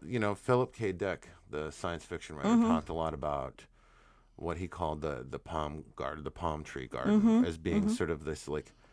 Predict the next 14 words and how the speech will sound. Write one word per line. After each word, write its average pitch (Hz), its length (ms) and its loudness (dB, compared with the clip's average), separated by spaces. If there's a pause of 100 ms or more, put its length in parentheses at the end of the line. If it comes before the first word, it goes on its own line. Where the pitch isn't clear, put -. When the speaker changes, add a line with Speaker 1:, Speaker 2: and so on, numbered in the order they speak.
(260)
Speaker 1:
mystical 80 720 -2
locus 73 560 -6
of, 65 400 -8 (580)
you 80 80 -6
know, 73 160 -8
cosmic 76 640 0
unity 80 360 -4
that 64 140 -6
we 69 120 -6
as 67 120 -8
humans 73 340 -8
have 71 140 -8
access 71 380 -4
to. - 140 -12